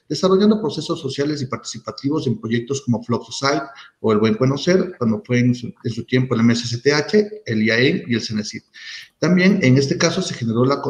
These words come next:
la política, una política poli-, pública para el conocimiento libre y acceso abierto.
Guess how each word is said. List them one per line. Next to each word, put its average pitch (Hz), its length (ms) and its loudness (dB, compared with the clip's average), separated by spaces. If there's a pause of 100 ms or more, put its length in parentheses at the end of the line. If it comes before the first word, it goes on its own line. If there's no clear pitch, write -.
la 113 160 -4
política, 139 500 -4
una 135 160 2
política 139 440 0 (100)
poli-, 175 320 -2
pública 185 560 0 (140)
para 120 160 2
el 117 80 -2
conocimiento 127 520 0
libre 160 320 2
y 123 120 2
acceso - 640 -4 (100)
abierto. 117 480 0